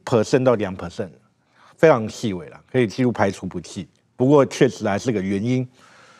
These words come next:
那第三个是二零一三年开始，中国大陆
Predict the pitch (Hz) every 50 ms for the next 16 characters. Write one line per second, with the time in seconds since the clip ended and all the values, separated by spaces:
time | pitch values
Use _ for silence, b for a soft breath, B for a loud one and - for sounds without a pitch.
0 | b b b b 208 214 202 208 - 240 226 170 - - - - 226 220 220 220
1 | 185 165 143 120 170 151 107 b b b b b b b b b _ _ _ -
2 | 214 220 208 180 147 135 131 151 170 185 180 180 160 - 185 170 170 160 147 127
3 | 120 117 - 135 135 131 117 - - 95 82 - - 170 160 151 143 139 147 143
4 | 139 135 120 107